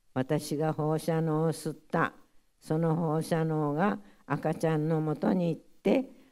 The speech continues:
赤ちゃんは十八日間しか生きられませんでした。でも私は赤ちゃんの命をもらったんだ。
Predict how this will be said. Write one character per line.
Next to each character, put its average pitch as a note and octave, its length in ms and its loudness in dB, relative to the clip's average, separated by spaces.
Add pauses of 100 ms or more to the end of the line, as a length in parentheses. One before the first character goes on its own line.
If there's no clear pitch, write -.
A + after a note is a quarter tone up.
赤 D3+ 280 0
ち D#3+ 140 0
ゃ D3+ 80 2
ん D3 180 0
は F3+ 240 2
十 E3+ 340 0
八 F#3+ 400 -2
日 G#3 360 2
間 E3 280 0
し E3+ 200 -4
か - 240 0 (300)
生 C#3+ 100 -4
き D3+ 180 0
ら D3 160 4
れ C#3+ 140 4
ま D3 180 0
せ C#3+ 200 0
ん C3+ 160 2
で B2+ 140 0
し - 180 -8
た。 - 200 -4 (640)
で F3 160 4
も D#3+ 160 2
私 E3 420 2
は E3+ 120 4
赤 F3+ 200 0
ち E3+ 120 2
ゃ E3 60 6
ん E3 60 2
の D#3 80 2
命 E3+ 340 2
を D#3+ 40 2
も D3 140 -2
ら D3 100 2
っ C3 60 -4
た D#3+ 200 -2
ん C3 100 0
だ。 B2 140 -2